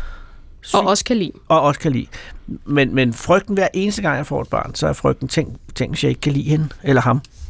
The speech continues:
Speaker 2: Men man kunne måske skifte ud og sige, der kunne også være mange, der havde det sådan med familiemedlemmer. Altså, at der er nogle
Speaker 1: Åh, ja.
Speaker 2: familiemedlemmer, man, øh,
Speaker 1: Gud i
Speaker 2: elsker,
Speaker 1: himlen.
Speaker 2: men ikke kan lide.
Speaker 1: Ja.
Speaker 2: Se, nu,
Speaker 1: Nå,
Speaker 2: nu
Speaker 1: ja.
Speaker 2: giver det mening.
Speaker 1: Ja. Men det er jo ens børn, det er der, det er svært, ikke?
Speaker 2: Mm.
Speaker 1: Du,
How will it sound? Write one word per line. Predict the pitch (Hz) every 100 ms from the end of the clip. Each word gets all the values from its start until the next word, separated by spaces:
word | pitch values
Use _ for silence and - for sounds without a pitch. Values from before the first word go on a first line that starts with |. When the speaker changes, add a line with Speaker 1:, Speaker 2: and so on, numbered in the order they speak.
| -
Speaker 2:
Men | 220 190
man | 180
kunne | 196
måske | 180 -
skifte | 175 202 -
ud | 196
og | 190
sige, | - 190
der | 190
kunne | 180
også | 170
være | 226
mange, | 196 190
der |
havde | 196 190
det | 190
sådan | 214
med | 202
familiemedlemmer. | 254 277 240 214 156 156 - -
Altså, | 185 190
at | 185
der |
er | 185
nogle | 185 202
Speaker 1:
Åh, |
ja. |
Speaker 2:
familiemedlemmer, | 202 185 180 175 165
man, | 160 156 175 -
øh, | 175
Speaker 1:
Gud | 135 127
i | 110
Speaker 2:
elsker, | 190 - 254
Speaker 1:
himlen. | 131 135
Speaker 2:
men | 139 262
ikke | 170 135
kan | -
lide. | 247 359 - - - -
Speaker 1:
Ja. | 120 - -
Speaker 2:
Se, | 220 - _ -
nu, | -
Speaker 1:
Nå, | 247 - - - - - - - - -
Speaker 2:
nu | - 185
Speaker 1:
ja. |
Speaker 2:
giver | 202
det | 226
mening. | 214 214 233 - -
Speaker 1:
Ja. | 127 - - - - - - - - -
Men | 127
det | 117
er |
jo | 131
ens | 143
børn, | - 156 123 139
det |
er | 110
der, | 131
det | 90
er | 143
svært, | - 127 151
ikke? | 156
Speaker 2:
Mm. | 214 190 202 - - -
Speaker 1:
Du, | 165